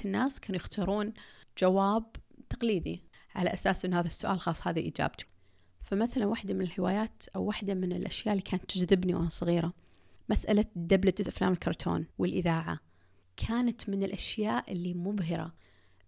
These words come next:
بس في نفس الوقت ما أخذت أي خطوة فيها لأني كنت أحس إنها الله حلوة وبس.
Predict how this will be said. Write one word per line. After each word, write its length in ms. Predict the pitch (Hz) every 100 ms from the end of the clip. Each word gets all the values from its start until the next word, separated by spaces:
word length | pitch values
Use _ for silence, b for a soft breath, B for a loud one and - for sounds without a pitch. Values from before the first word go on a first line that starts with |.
| _
بس 160 | 208 -
في 60 |
نفس 180 | 262 -
الوقت 260 | 285 269 247
ما 100 | 240
أخذت 320 | - 214 -
أي 80 | 202
خطوة 320 | - 190 165
فيها 380 | - 180 170 233
لأني 240 | 254 262
كنت 220 | 254 269
أحس 240 | 240 - 254
إنها 220 | 226 214
الله 240 | 202 208
حلوة 440 | 202 - 190 170 165 - -
وبس. 360 | 190 - -